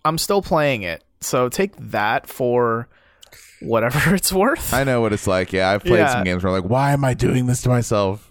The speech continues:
Speaker 1: Yeah,
Speaker 2: Yeah.
Speaker 1: and, and it doesn't even take up much time. It takes, like, ten minutes out of my day to play it, and I still do. So I don't know.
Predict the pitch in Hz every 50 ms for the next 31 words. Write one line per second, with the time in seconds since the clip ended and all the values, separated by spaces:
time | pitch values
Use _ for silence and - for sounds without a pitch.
0 | _ - 170 185 190 165 139 156 185 170 - - 160 196 214 214 285 294 311 330
1 | 302 277 240 226 220 - 226 202 - 170 160 175 170 - - - 190 170 139 135
2 | 135 - 190 196 - 214 190 185 160 - - - 185 165 156 156 156 151 147 -
3 | 143 135 135 135 127 120 113 107 113 113 110 107 - 110 - - 113 98 90 80
4 | - - - _ _ _ _ _ - 127 120 123 127 - - 156 120 110 120 110
5 | 92 76 80 - - 131 143 131 113 104 92 90 87